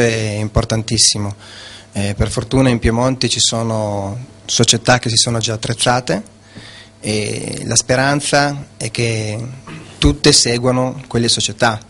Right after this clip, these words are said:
che quindi si attrezzino per fare il settore giovanile, la scuola calcio a cinque, in modo tale che i ragazzi possono crescere, imparare a conoscere questo sport,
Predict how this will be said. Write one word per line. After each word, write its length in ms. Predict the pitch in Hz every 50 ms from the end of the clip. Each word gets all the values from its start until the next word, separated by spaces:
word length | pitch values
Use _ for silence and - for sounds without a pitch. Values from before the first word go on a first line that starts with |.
| - - - - - - - - - - - - - -
che 100 | - -
quindi 400 | - - 127 127 123 120 117 117
si 140 | 113 - -
attrezzino 560 | 120 - - 127 139 143 143 - 147 135 127
per 120 | - - 123
fare 160 | - - 117
il 60 | 120 -
settore 300 | 123 113 - 120 120 120
giovanile, 540 | 127 123 131 139 156 170 180 180 185 180 151
la 100 | - 107
scuola 220 | - - 117 117 117
calcio 280 | - 120 113 - 135
a 20 | 131
cinque, 460 | - - 180 190 202 208 202 214 208
in 80 | 269 - - - - - - - - - - - - - - -
modo 240 | 123 131 120 123 120
tale 220 | - 143 135 127
che 100 | - -
i 60 | 120 120
ragazzi 640 | 123 120 131 135 151 147 - - - 123 120 117 120 - - - - - - - - - -
possono 380 | - 127 123 - 117 113 113
crescere, 640 | 110 123 127 131 131 127 - - 165 165 170 170 - - - - -
imparare 680 | 120 113 107 113 117 117 120 123 123 123 117 113 110
a 80 | 110 110
conoscere 460 | - 123 127 131 127 - - 117 117
questo 280 | 113 120 113 - - 117
sport, 580 | - - - 120 131 151 160 - - 196 196